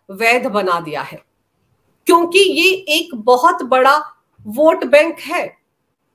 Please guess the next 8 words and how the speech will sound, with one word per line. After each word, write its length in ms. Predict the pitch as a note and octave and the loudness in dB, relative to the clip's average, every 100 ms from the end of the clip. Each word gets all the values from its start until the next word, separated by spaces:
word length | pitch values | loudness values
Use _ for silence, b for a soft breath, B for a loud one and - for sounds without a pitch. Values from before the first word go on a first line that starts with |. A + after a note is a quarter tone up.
| _ _ _ _ _ _ _ _ _ _ | _ _ _ _ _ _ _ _ _ _
झारखंड 720 | E3+ A#3+ A#3+ C#4 - G4 F#4+ | -8 2 2 2 -4 -4 -2
मुक्ति 420 | B3 C#4+ - F#4 F#4 | -2 -6 -4 0 2
मोर्चे 500 | C4+ C4 C4+ - E4 | 2 0 0 -4 -6
का 200 | D4+ E4 | -2 -2
सबसे 460 | E4 C#4+ - F#4 F#4+ | 0 -4 -4 -6 -2
बड़ा 300 | C#4+ C4+ C#4+ | 2 2 2
वोट 300 | B3 B3+ B3 | 2 2 2
बैंक 340 | B3+ F4+ - | -2 -4 -6